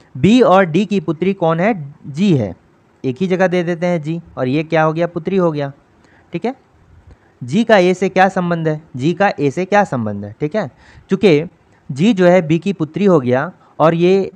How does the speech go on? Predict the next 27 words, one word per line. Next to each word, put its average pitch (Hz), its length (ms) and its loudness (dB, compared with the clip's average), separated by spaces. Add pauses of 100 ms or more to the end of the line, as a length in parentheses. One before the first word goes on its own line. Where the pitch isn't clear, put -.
(200)
बी 147 160 0
की 202 180 -4
बहन 156 320 2
हो 151 120 0
गया, 127 300 -2 (460)
तो 240 320 4 (540)
जो 202 220 4 (340)
जी 151 220 -2
का 202 120 2
ये 202 160 2
कौन 240 180 2
हो 175 100 2
गया, 120 160 0
फादर 170 320 2
हो 190 100 2
गया, 160 220 -2 (240)
और 147 120 4
फादर 160 360 2
का 196 140 2
बहन 165 380 0
जी 151 140 -4
का 180 140 2
कौन 214 200 0
लगेगा, 127 360 0
फुआ 147 280 0
लगेगा 185 340 2
ना, 196 160 -2